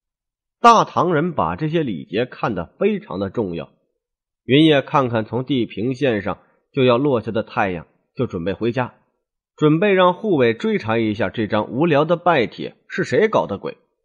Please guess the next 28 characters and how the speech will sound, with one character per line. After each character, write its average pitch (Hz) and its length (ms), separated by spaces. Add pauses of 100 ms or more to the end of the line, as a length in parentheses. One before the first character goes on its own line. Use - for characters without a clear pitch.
(100)
打 104 220
折 135 160
腿 120 200
之 123 120
后 - 340
再 110 140
去 113 100
报 95 180
官。 104 220 (1800)
一 156 160
辆 233 260
马 92 220
车 185 340
似 180 160
乎 151 180
从 151 240
太 196 280
阳 107 180
里 98 80
走 90 240
了 87 80
出 104 220
来， 92 100 (640)
乌 160 220
黑 165 180
的 135 140
车 143 240
棚 117 260